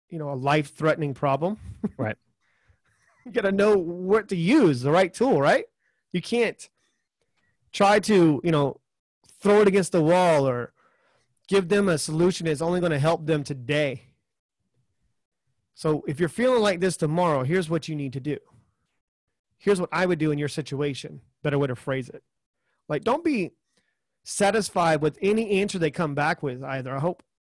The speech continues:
Speaker 1: people understand this. Just because you ask the question doesn't mean, and they answered you, that's what they're, that's what you need. You're there to help them solve it on their own afterwards.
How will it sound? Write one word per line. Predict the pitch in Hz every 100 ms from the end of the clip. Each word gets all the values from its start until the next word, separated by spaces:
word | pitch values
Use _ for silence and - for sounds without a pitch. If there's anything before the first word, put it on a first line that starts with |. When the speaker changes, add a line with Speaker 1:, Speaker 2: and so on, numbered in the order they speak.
| -
Speaker 1:
people | 180 160 147
understand | 131 - 151 139
this. |
Just | 147 -
because | 226 226
you | 190
ask | 175 165
the | 156
question | 165 160 - 127 123 _ _ _ _
doesn't | 156 156
mean, | 160 165 151
and | 151
they | 147 170
answered | 180 147 127
you, | 139 135
that's | 147 - -
what | 147 156
they're, | 151 139 - _ _ _ _ _ _ _
that's | 147 147
what | 156
you | 147
need. | 160 196 139 127 - _ _ _
You're | - 175 254
there | 240 226
to | 202 170
help | 208 208
them | 196 170
solve | - 202 190
it |
on | 175 156
their | 147
own | 202 190 131 160 - -
afterwards. | 185 202 156 127 - - -